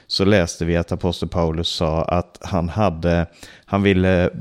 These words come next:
eh, uppbära en gåva, eller en frukt. En frukt, säger han. Jag, jag, jag vill, eh, kunna s-, eh, hämta, eh, skörda någon frukt, säger han i första kapitlets trettonde vers. Och många har ju diskuterat, vad är den här frukten för något?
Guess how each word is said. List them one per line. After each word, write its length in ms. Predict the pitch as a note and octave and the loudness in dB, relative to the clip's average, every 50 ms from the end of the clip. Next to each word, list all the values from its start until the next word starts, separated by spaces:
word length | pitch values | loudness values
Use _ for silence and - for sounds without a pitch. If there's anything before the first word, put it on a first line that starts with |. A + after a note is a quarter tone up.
| - - | -14 -6
eh, 600 | - G2 F#2+ F#2+ F#2+ F#2 F#2 F#2 F2+ F2+ F2 - - | -2 0 2 2 2 2 2 2 2 0 0 -2 -2
uppbära 500 | _ - A2+ - - F2+ F#2 F#2 F2+ F#2 | _ -2 -2 -2 0 2 2 4 4 2
en 260 | F#2 G#2 G#2 G2+ G2+ G2 | 2 2 0 -2 -4 0
gåva, 560 | - D3 C#3+ B2 G#2 G2+ G#2 B2 D#3+ C#3 - | 2 4 4 6 6 4 4 2 2 0 2
eller 480 | - - A#2+ A#2+ B2 B2 A#2+ - - | 4 4 4 6 6 4 2 2 2
en 100 | A2 A#2 | 0 -2
frukt. 640 | A2 - - - B2+ - - - - _ - - - _ _ _ | -2 0 0 0 0 0 -2 -12 -20 _ -20 -20 -20 _ _ _
En 140 | G#2 A#2+ | -4 -4
frukt, 340 | A#2 - - E3 D3+ - - | -2 0 0 0 0 -2 -6
säger 260 | - - F2 E2+ E2+ | -4 0 2 2 2
han. 220 | E2+ F2 E2+ E2+ F2 | 2 2 0 0 2
Jag, 300 | F2 F#2+ F#2+ E2+ - - | 2 0 0 0 0 0
jag, 200 | G2 F#2 F2+ - - | 0 0 0 0 0
jag 140 | F#2 G2 | 0 0
vill, 180 | F2+ F#2+ F#2+ F2 F2+ - - - - - - - _ | 2 2 0 -2 -4 -10 -16 -20 -20 -20 -20 -12 _
eh, 540 | - E2+ F#2 F#2 F#2 F#2 F2+ F2 F2 F2 D2 - - - - - - - - - - - - | 0 2 4 4 4 4 4 2 2 0 0 -2 -4 -6 -6 -6 -6 -6 -8 -10 -12 -12 -6
kunna 260 | - A2 G2 F#2 F#2+ | -2 -2 0 0 0
s-, 120 | F2+ - - - | -2 -4 -6 -6
eh, 240 | - E2+ - - G2 | -6 -6 -4 -4 -4
hämta, 520 | F2+ G#2 G#2 F#2 F2+ - - F#2+ G2 F2+ | 0 0 0 0 -2 0 0 2 4 4
eh, 400 | F2+ F#2 F2+ F2 F2+ F2 F2 G2 | 4 2 2 2 0 -2 -4 -6
skörda 460 | - - - D#3 D3+ B2 G#2+ G2+ G#2+ A2 | -8 -2 2 4 4 6 4 4 2 2
någon 280 | G#2+ A2 A2 A#2+ B2 | 0 0 0 0 -2
frukt, 340 | - - - - - - - | -2 -2 -2 -2 -2 -4 -8
säger 180 | - - F#2 E2+ | -4 -2 0 0
han 100 | E2 F2 | 0 0
i 20 | |
första 280 | - G2 F#2 - - F2 | 0 -2 -2 -2 -2 -4
kapitlets 540 | - E2 - F#2+ F2 - - F2 - - | -4 -4 -2 -2 -2 -2 -2 -6 -6 -6
trettonde 400 | - G2 F#2+ - - F2+ F2 F#2 | -4 -4 -4 -4 -4 -4 -2 0
vers. 300 | G#2 C3+ B2+ G#2 - - | 0 2 0 0 -2 -2
Och 60 | G2 G2+ | -2 -2
många 220 | G#2 G2+ G#2 A2+ | 0 0 0 0
har 80 | A#2 G#2+ | 2 2
ju 60 | G2+ | 2
diskuterat, 640 | F#2+ F#2+ - - G2 - - F2+ D#2+ E2 E2 - - | 0 -2 -2 -4 -6 -2 0 0 0 0 -2 -2 -2
vad 220 | F2+ F2 E2+ - | 0 0 0 0
är 160 | - F#2 F2 E2 | 0 0 0 0
den 140 | E2+ E2+ | -2 -4
här 120 | D#2+ - - | -4 -6 -8
frukten 760 | - - - - - A#2+ E3+ - - - - - A#2+ A2 G2 | -8 -10 -8 -4 -2 0 0 -2 -2 -12 -8 -4 -2 -2 -2
för 140 | - - F2 | -2 -2 -4
något? 300 | F2 D#2 - - - | -4 -4 -8 -10 -16